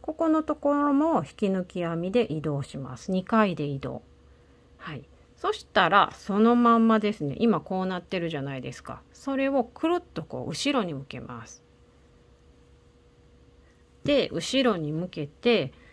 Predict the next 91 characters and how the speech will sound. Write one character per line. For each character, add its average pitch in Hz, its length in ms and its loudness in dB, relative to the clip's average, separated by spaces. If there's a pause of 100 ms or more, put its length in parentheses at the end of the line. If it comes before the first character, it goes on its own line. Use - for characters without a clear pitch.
(120)
で、 311 100 -2
こ 285 240 -2
っ - 80 -20
か 320 120 6
ら 320 140 4
で 302 120 4
す 254 120 -2
ね、 165 120 0
ま 170 160 -2
た 170 160 -4
あ 147 60 0
の、 127 520 -4 (280)
リ 202 120 2
ブ 180 100 0
編 190 160 4
み 180 100 0
を 180 80 2
編 190 100 2
ん - 20 -2
で 185 100 -2
い 180 60 -4
く 160 120 -4
ん 151 40 0
で 147 100 -2
す 147 80 -14
け 143 140 -8
ど 147 100 -6
も、 170 260 -2
一 - 200 -4
番 339 220 4
最 320 200 2
初 302 140 -2
に 277 100 2
編 262 140 2
み 262 100 4
入 262 60 2
れ 254 120 4
る 214 100 0
の 160 140 -2
が 175 140 -2
ダ 226 160 2
ン 240 40 0
ス 262 120 -2
マ 254 160 4
ー - 20 -4
カ 160 120 -2
ー 151 40 -8
つ - 100 -18
け 170 120 -6
と 160 140 -6
い 156 40 -8
た 131 120 -8
と 135 100 -10
こ - 140 -14
ろ - 60 -12
で - 140 -14
す。 - 140 -20 (140)
だ 339 100 0
か 311 120 4
ら 208 80 6
あ 175 40 2
の、 165 120 -2
つ 170 100 -16
け 185 100 -4
と 175 140 -6
い 165 60 -6
た 156 120 -6
ん 151 40 -6
で 156 100 -8
す 151 60 -12
よ 180 60 -6
ね。 185 100 -4
こ 220 140 -2
こ 254 120 2
の 254 100 4
と 240 120 -2
こ 233 100 -2
ろ 175 100 -2
な 180 80 -6
ん - 20 -6
か 170 80 -8
引 214 200 -4
き 233 100 2
抜 226 140 4
き 226 120 -2
編 214 120 2
み 214 80 0
と 165 100 -4
か 156 140 -6
し - 80 -14
て、 160 200 -4